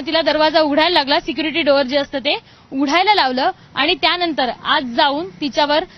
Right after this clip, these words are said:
लैंगिक अत्याचार केलाय. एवढंच नाही तर तिच्या डोळ्यावर स्प्रे मारल्याचं देखील आता सध्या माहिती, अ, कळतीये. एवढं आणि हे सगळं जरी असलं तरीही त्यानंतर तिच्यासोबत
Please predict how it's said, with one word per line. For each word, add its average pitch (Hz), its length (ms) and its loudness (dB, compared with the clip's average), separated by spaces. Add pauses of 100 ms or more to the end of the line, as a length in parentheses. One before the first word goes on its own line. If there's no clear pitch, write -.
(160)
लैंगिक 285 560 0
अत्याचार 285 480 0
केलाय. 220 220 -2 (400)
एवढंच 339 340 4
नाही 381 260 0
तर 403 180 0
तिच्या 320 280 0
डोळ्यावर 302 420 2
स्प्रे 320 420 0
मारल्याचं 339 520 0
देखील 330 320 -2
आता 302 220 -2
सध्या 302 300 -4
माहिती, 302 460 -2 (320)
अ, 285 220 2 (100)
कळतीये. 349 440 2 (100)
एवढं 294 280 0
आणि 311 340 0
हे 339 140 -4
सगळं 349 340 -2
जरी 403 180 -4
असलं 311 420 -2
तरीही 339 380 -2 (380)
त्यानंतर 339 600 -2
तिच्यासोबत 311 580 -2